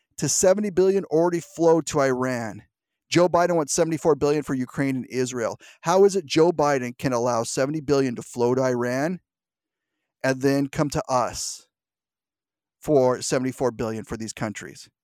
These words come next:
But he's doing that. But he could, as part of this package, and oh, by the way, maybe some members of Congress would support it if he said, "You know what? I'm going to make up for this lost oil by getting it from the United States."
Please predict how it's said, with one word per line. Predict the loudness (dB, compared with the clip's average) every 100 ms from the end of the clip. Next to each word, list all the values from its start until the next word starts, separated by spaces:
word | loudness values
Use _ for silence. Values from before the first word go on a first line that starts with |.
| 0
But | 0
he's | 0 -2
doing | -4 -2
that. | -4 -4
But | 0
he | 0
could, | 0 2 6 6 4 0 _ -20 -6 0
as | 0
part | 2 2
of |
this | 2 2
package, | 0 0 -2
and | 2
oh, | 4 4
by | 4 4
the | 6
way, | 6 4
maybe | 2 0 0
some | -2
members | -2 -2
of | -4
Congress | 0 0 -2 -2
would | -4 -2
support | -2 4 4
it | 4 0 -20 -18 -6
if | -6
he | -4
said, | -2 -2
"You | 2
know | 2
what? | 4 4 2 _ _ _ _ -4
I'm | -2
going | 0 0 -2 -4
to | -2 -2 -4 -10 _ _ _ _ _ -2
make | 0 2 0
up | 0 -2
for |
this | -6 -4
lost | -2 -4 -4
oil | -2 -2 -2 -6 _ _ _ _ -2
by | 0 0
getting | -2 -2 -2
it | -2
from | -2
the | 0
United | -2 -2 -4 -6
States." | -2 -2 -2